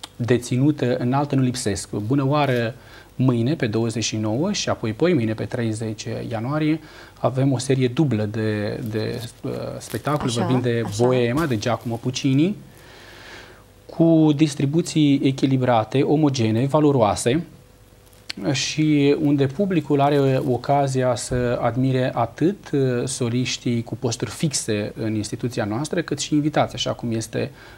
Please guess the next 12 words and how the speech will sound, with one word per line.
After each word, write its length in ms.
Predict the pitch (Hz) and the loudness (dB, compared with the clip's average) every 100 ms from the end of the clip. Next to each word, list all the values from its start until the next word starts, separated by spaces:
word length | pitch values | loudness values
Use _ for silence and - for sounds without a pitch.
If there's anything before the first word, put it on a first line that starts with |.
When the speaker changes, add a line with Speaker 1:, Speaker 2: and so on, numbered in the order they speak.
| - - | -14 -8
Speaker 1:
uh, 80 | 113 110 113 | -6 -4 -4
Remus 360 | 117 113 107 | -2 -2 -2
Alăzăroaie, 640 | 113 107 110 107 127 160 147 | -4 -4 -4 -2 -2 0 0
un 320 | 127 113 110 | -2 -2 -4
tenor, 640 | 120 113 117 117 117 113 123 131 131 135 160 156 - - - | -4 -2 -2 -2 -2 -4 -4 -6 -8 -8 -10 -12 -18 -20 -10
uh, 100 | 143 120 | -8 -6
cunoscut 460 | 135 120 - 156 | -4 -2 -2 -2
pe 80 | 131 | -2
plan 260 | 104 117 110 | -4 -4 -2
național 280 | 107 127 113 | -4 -4 -4
și 100 | 135 | -4
acum 320 | 131 131 | -2 -2